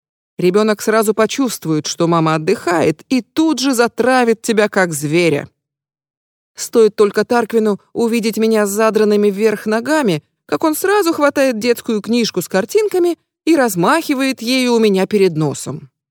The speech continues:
Если я не обращаю на него внимания, начинает ныть и молотит меня этой самой книжкой по башке. Поверите, ребёнок, который не умеет говорить, желает, чтобы ему читали, блин, весь день напролёт.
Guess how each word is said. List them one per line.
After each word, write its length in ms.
Если 300
я 140
не 100
обращаю 480
на 60
него 260
внимания, 580
начинает 560
ныть 400
и 60
молотит 480
меня 300
этой 200
самой 320
книжкой 460
по 140
башке. 720
Поверите, 600
ребёнок, 460
который 440
не 100
умеет 400
говорить, 800
желает, 380
чтобы 260
ему 220
читали, 600
блин, 400
весь 260
день 220
напролёт. 720